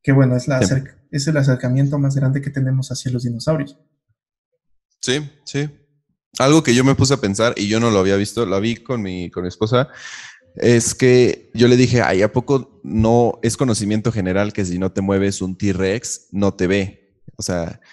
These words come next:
Speaker 2: y me dijo, "No, es conocimiento general por la película, no porque la gente lo supiera."
Speaker 1: Ah,
Speaker 2: Yo
Speaker 1: no
Speaker 2: así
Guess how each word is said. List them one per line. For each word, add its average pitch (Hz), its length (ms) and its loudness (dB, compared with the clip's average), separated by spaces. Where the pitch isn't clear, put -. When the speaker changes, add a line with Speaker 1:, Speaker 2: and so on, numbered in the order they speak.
Speaker 2:
y 107 80 0
me 107 80 6
dijo, 101 220 4
"No, 117 380 2
es - 100 -12
conocimiento 113 500 0
general 98 360 -2
por 107 160 0
la 101 160 -2
película, 92 480 -4
no 90 200 -4
porque - 260 -4
la 82 140 -8
gente 90 280 -8
lo 82 80 0
supiera." - 460 -4
Speaker 1:
Ah, - 200 -8
Speaker 2:
Yo - 60 -18
Speaker 1:
no - 60 2
Speaker 2:
así - 80 2